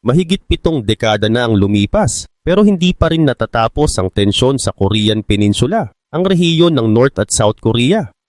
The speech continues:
Dati, iisa lang silang bansa, iisang wika,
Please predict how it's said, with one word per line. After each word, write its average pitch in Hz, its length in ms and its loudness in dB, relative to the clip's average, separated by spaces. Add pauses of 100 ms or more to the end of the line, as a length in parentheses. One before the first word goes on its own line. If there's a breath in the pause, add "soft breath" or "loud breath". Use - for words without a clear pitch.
Dati, 220 480 0
iisa 175 400 0
lang 160 240 -2
silang 123 320 0
bansa, 110 480 -2 (160)
iisang 131 560 0
wika, 110 480 0